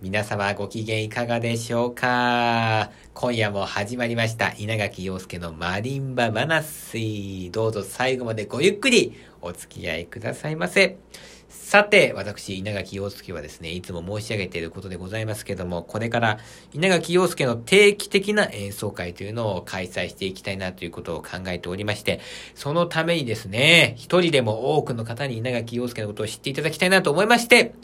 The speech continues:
毎日頑張ってラジオを配信しております。よろしくお願いいたします。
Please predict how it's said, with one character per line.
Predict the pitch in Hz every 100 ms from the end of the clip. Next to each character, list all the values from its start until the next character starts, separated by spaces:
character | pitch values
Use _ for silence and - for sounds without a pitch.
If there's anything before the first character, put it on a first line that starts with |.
| - -
毎 | 104 110
日 | 101 101 95
頑 | - 98
張 | 95
っ |
て | - 90
ラ | 87
ジ | 87
オ | 85
を |
配 | 82 98
信 | 107
し | 101
て | 113
お |
り | 117
ま | 147
す。 | 147
よ | 85
ろ | 98
し | 113
く | 123 117
お |
願 | 92
い | 92
い |
た | 92
し | 95
ま | 127
す。 | 135 -